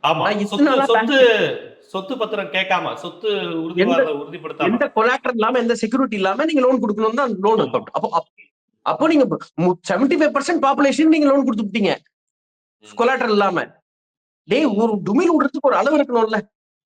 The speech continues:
Speaker 2: அந்த வீரத்துல பேசுற இந்த மாமி, ஆ, ஊ, ஈ, ஆ,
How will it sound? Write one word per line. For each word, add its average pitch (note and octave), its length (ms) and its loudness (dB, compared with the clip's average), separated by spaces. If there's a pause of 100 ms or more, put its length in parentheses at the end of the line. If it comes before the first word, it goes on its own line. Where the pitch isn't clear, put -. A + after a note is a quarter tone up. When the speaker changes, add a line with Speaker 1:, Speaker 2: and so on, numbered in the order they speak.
(140)
Speaker 2:
அந்த B3 560 -2 (460)
வீரத்துல C#4+ 440 0 (100)
பேசுற G#3+ 240 -2
இந்த E3+ 140 -2
மாமி, E3 640 0 (400)
ஆ, A#3 260 0 (140)
ஊ, C#4+ 260 4 (180)
ஈ, D#4 240 -4 (180)
ஆ, C4+ 260 2